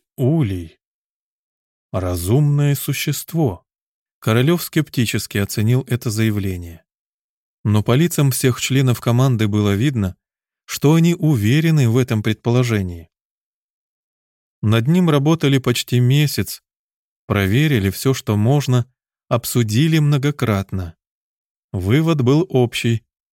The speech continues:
Улей жив, разумен и хочет домой.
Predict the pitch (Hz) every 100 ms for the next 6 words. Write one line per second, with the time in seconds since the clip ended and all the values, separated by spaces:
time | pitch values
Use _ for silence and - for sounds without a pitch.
0 | _ 113 107 113 147 131 120 110 - _
1 | _ - 104 101 90 104 143 110 85 -
2 | _ _ _ _ _ 113 - 170 175 160
3 | - - - 110 95 90 80